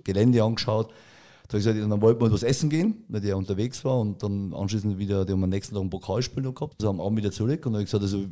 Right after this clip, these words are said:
wir schauen Gelände“, und hab ihnen Kabinen gezeigt und, äh, Athletikraum, äh, Plätze, wo er,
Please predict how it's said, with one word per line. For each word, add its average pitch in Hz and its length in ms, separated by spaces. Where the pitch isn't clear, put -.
wir 78 100
schauen 95 300
Gelände“, 107 420
und 95 140
hab 85 100
ihnen 85 300
Kabinen 98 360
gezeigt 92 600
und, 82 300
äh, 82 320
Athletikraum, 85 960
äh, 80 140
Plätze, 110 480
wo 98 220
er, 92 100